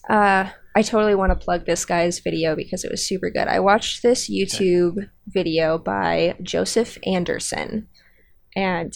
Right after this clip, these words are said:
Speaker 1: it is almost an hour long. Um, so maybe you don't need to watch the whole thing, but it is a really good video, and it's called The Villain of Edith Finch. And he basically talks about who he thinks is the villain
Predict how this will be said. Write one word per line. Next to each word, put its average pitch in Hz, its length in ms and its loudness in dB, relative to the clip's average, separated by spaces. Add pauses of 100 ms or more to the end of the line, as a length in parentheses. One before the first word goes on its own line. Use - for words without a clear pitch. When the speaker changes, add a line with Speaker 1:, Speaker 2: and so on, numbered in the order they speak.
Speaker 1:
it - 100 2
is 185 340 2 (240)
almost 302 400 4
an 294 80 2
hour 214 300 6
long. 180 440 2 (360)
Um, 185 360 2
so 170 460 2
maybe 180 500 0 (120)
you 202 120 -4
don't 185 180 2
need 175 160 0
to 190 60 -2
watch 175 260 4
the - 80 0
whole 185 120 2
thing, 175 280 0
but 190 140 4
it 214 120 8
is 240 160 8
a 226 60 8
really 202 200 6
good 170 300 4
video, 143 320 2
and 160 80 2
it's 170 180 0
called 175 400 2
The 185 120 2
Villain 220 500 6
of 190 200 0
Edith 175 320 2
Finch. - 440 -4
And 185 140 0
he 220 180 2
basically 214 540 4
talks 170 340 0
about 160 300 4
who 165 680 0
he 196 300 -2
thinks - 420 0
is - 320 -6
the 185 140 0
villain 180 420 6